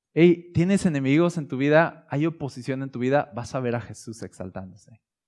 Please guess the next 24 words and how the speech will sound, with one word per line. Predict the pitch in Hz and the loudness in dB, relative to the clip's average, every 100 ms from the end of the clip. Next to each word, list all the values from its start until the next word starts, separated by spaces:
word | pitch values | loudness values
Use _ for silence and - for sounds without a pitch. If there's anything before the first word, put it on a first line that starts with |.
| _ _ _ _ _ _ _ _ _ _ _ _ _ _ _ _ _ | _ _ _ _ _ _ _ _ _ _ _ _ _ _ _ _ _
¿Ok? | 110 _ 120 127 143 _ _ _ _ _ _ _ _ _ _ _ _ _ _ _ _ _ _ _ _ _ _ _ | -20 _ -10 -10 -12 _ _ _ _ _ _ _ _ _ _ _ _ _ _ _ _ _ _ _ _ _ _ _
Y | 135 | 2
al | 139 131 | 2 2
final | 127 123 127 147 | -2 -2 0 4
la | 160 | 4
historia | 156 156 151 147 143 | 4 2 -2 0 0
siempre | 139 139 135 | -2 -6 -2
acaba | 123 - 135 120 123 - _ _ _ _ _ _ _ _ _ | -2 2 2 2 -2 -8 _ _ _ _ _ _ _ _ _
con | 123 120 | -10 -8
mucha | 127 131 156 | -8 -6 -2
alegría | 151 139 131 131 120 | 0 0 0 2 2
aquí, | 117 123 | 0 -6
como | 113 127 113 | -4 -4 -4
dice, | 117 117 120 117 117 _ _ _ _ _ | -4 -6 -8 -8 -12 _ _ _ _ _
con | - 123 | -6 -2
algo | 131 139 | 0 0
majestuoso, | 143 127 139 - 117 107 117 110 110 _ _ | 0 0 -4 -6 -8 -8 -8 -10 -12 _ _
con | - 110 | -12 -6
algo | 113 127 135 | -2 -2 -2
de | 131 | -4
música, | 120 113 117 - 113 | -6 -10 -10 -6 -4
una | 117 110 | -4 -6
buena | 110 117 120 | -6 -8 -8
fiesta, | 120 107 - 104 107 | -8 -10 -10 -12 -12